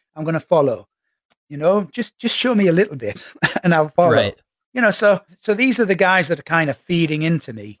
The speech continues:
Speaker 1: Also, um, there's an American theologian called Walter Brueggemann.
Speaker 2: Yes.
Speaker 1: You must have heard.
Speaker 2: Yes.
Speaker 1: Yeah, the prophetic imagination. You know, um, I don't wanna sound like a,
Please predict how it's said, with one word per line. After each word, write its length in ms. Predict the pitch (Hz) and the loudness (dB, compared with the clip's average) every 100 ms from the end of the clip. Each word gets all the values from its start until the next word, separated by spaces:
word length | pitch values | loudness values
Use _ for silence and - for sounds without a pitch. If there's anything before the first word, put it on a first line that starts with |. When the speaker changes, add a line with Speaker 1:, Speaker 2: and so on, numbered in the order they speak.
| _ | _
Speaker 1:
Also, 420 | 165 170 - 165 151 | 0 0 2 2 4
um, 520 | 147 147 143 139 135 - | 2 2 0 -2 -6 -10
there's 140 | 147 | -6
an 60 | 156 | -2
American 360 | 151 160 147 143 | 2 2 2 0
theologian 540 | 156 147 147 135 143 | 2 2 2 2 -2
called 220 | - 143 | 0 0
Walter 320 | 135 147 - | 2 0 0
Brueggemann. 560 | 139 160 160 139 113 104 _ _ _ - | -2 0 0 0 -6 -8 _ _ _ -8
Speaker 2:
Yes. 580 | 95 87 - - - - | -6 -4 -6 -10 -14 -10
Speaker 1:
You 120 | 131 | -6
must 200 | 151 85 | -2 -2
have 120 | 123 | -2
heard. 100 | 139 123 | -2 -4
Speaker 2:
Yes. 140 | 120 - | -6 -8
Speaker 1:
Yeah, 160 | 170 165 | 0 2
the 100 | 165 | 2
prophetic 440 | 165 - 175 165 | 0 0 0 0
imagination. 800 | 160 160 151 160 165 175 - 190 - _ _ - | 2 2 2 2 2 2 0 -6 -8 _ _ -10
You 100 | 160 | -2
know, 200 | 139 139 | 0 0
um, 400 | 151 160 156 147 - _ _ _ - | 0 2 2 0 -4 _ _ _ -6
I 100 | 139 | 0
don't 100 | 214 | 2
wanna 140 | 180 | 2
sound 260 | 151 180 160 | 2 0 2
like 200 | 160 | 0
a, 80 | 151 | 0